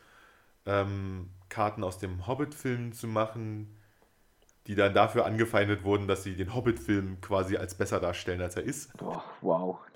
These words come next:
Speaker 1: Naja.
Speaker 2: Das hätte, das hätte auch von mir ordentlich Hate bekommen, also, puh.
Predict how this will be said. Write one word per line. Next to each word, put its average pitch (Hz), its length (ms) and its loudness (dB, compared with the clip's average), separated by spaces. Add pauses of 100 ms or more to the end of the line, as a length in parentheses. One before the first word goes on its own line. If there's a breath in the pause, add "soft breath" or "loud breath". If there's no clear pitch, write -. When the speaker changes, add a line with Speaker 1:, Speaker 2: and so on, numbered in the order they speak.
Speaker 1:
Naja. 117 280 4 (100)
Speaker 2:
Das - 200 -6
hätte, 117 220 0
das 107 220 0
hätte 120 180 6
auch 110 120 8
von 110 180 2
mir 110 160 6
ordentlich 104 420 4
Hate 104 180 4
bekommen, 95 440 0
also, 92 320 -4 (580 loud breath)
puh. 113 320 2